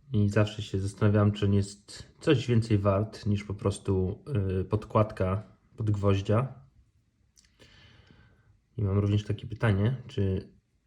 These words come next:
jest w ogóle jakiś sposób, aby to wyczyścić, żeby było w ładnym stanie, a nie takie paskudne jak teraz. Moneta jest trochę zniszczona, oczywiście widać.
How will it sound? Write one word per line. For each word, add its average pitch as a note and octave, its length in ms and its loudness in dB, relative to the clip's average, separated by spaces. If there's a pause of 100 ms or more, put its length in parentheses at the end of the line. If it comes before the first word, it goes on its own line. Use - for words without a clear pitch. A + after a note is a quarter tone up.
(180)
jest - 480 -4
w A#2 100 0
ogóle G#2 460 6 (160)
jakiś - 300 -4
sposób, C#3 400 2
aby G2 180 4
to G2 120 -2
wyczyścić, A2 720 -4 (420)
żeby F#2+ 260 -4
było F#2+ 280 0
w - 20 -4
ładnym G2 320 4
stanie, G2+ 520 0 (1600)
a G#2+ 100 -2
nie F#2+ 160 2
takie F2+ 520 -4 (840)
paskudne F#2+ 520 -6
jak F2 160 -8
teraz. - 520 -6 (2250)
Moneta A2 300 4
jest G#2+ 180 4
trochę A2+ 260 2
zniszczona, G#2 520 0
oczywiście F#2+ 580 -6
widać. F#2+ 560 -8